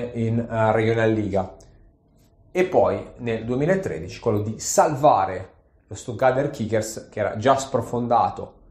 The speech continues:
oltre la seconda divisione, e era riuscito a salvarlo e a, diciamo, a tenerlo nel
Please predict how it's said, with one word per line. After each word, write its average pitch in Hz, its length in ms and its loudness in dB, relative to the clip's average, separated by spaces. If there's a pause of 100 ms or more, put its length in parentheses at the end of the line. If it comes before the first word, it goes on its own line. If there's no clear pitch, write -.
(680)
oltre - 580 4 (600)
la 107 240 2
seconda 120 340 -2
divisione, 104 680 -4
e 117 380 -6 (680)
era 117 200 2
riuscito 120 460 2
a 110 320 2
salvarlo 113 840 0
e 113 340 -2 (440)
a, - 380 -6
diciamo, 123 680 2
a - 200 -2 (200)
tenerlo 131 880 2
nel 107 440 -4